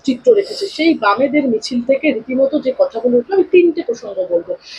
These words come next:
বামেদের মিছিল থেকে স্লোগান উঠছে যে ভারতবর্ষ জঙ্গি ঘাঁটিতে হামলা করবে কেন? এবং আরো একটা প্রশ্ন, এর আগে আমরা দেখেছিলাম, এ-, একদম প্রথম সারির বাম নেতা বিমান বসু, মোহাম্মদ সেলিমদের বলতে শোনা গেছিল যে যুদ্ধ মানে ধ্বংসলীলা।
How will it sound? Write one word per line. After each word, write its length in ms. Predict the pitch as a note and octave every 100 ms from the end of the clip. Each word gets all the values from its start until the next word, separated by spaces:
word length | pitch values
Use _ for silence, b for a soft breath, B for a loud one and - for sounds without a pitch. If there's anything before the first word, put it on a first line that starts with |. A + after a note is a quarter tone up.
| B
বামেদের 280 | B3 D4 D#4+
মিছিল 260 | D4 D#4 D4
থেকে 180 | D#4+ F4+
স্লোগান 320 | C#4 C4 C4+
উঠছে 220 | C#4+ F#4+
যে 120 | D4+ - -
ভারতবর্ষ 600 | G#3+ B3+ A#3 D4+ D4 -
জঙ্গি 500 | E4+ - B3 C4+ D#4 -
ঘাঁটিতে 300 | C4 D4 D4
হামলা 400 | - G3 A3 A#3+ -
করবে 280 | A#3+ A#3+ A#3+
কেন? 320 | - G#3 C#4 B4 B B B
এবং 380 | D#4+ G4 G4 - -
আরো 140 | C4 F#4+
একটা 260 | A4 F#4+
প্রশ্ন, 240 | D4+ C#4+ C4+
এর 140 | B3+
আগে 120 | C#4
আমরা 160 | C#4 C4
দেখেছিলাম, 520 | B3 C4 C#4 C#4 C#4 B B -
এ-, 220 | A#3+ C#4+
একদম 240 | C#4 F#4+
প্রথম 340 | F4 C#4+ G4+ G#4
সারির 300 | - D#4 A#3+
বাম 180 | A#3+
নেতা 240 | A#3 A3 G#3+
বিমান 400 | A#3+ B3 C4 B3
বসু, 280 | A3 - B3+
মোহাম্মদ 380 | G#3 G#3+ A#3+ A#3+
সেলিমদের 400 | B3 A#3 A#3 G#4
বলতে 200 | G#4 G#4+
শোনা 200 | A4 G#4
গেছিল 320 | G#4+ A#4 G#4+
যে 100 | G4+
যুদ্ধ 380 | F3 A#3+ - C4
মানে 320 | A3+ G#3 A3 B B -
ধ্বংসলীলা। 760 | A3 B3+ A#3 B3 G3 F#3 F3+